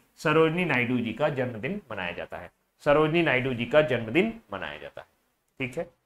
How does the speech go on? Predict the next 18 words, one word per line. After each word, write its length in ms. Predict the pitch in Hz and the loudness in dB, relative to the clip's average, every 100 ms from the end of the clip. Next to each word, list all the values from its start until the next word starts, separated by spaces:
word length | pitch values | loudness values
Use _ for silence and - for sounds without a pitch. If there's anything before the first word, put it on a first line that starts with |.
| _ | _
हाँ, 200 | 80 - _ _ _ _ _ _ _ - | -18 -18 _ _ _ _ _ _ _ -4
ठीक 140 | 147 | -2
है। 120 | 165 - - | -2 -8 -6
जेंडर 360 | 139 160 175 196 | 4 6 10 10
इक्वलिटी 500 | 190 175 165 160 175 | 10 8 8 8 6
जो 140 | 151 | 6
है, 140 | 151 180 | 6 6
मैंने 160 | 151 | 6
अभी 200 | 147 135 | 4 4
आपको 220 | 139 139 127 | 4 2 0
बताया 280 | 123 123 | 2 4
था, 100 | 156 | 4
ये 220 | 170 143 139 | 2 4 6
आपका 300 | 127 123 143 | 6 2 -2
एसडीजी 440 | 139 147 127 135 151 | -2 0 2 2 2
नंबर 300 | 131 117 - | 0 0 -2
फ़ाइव 280 | - 101 87 | -2 -4 -4
है। 160 | - | -10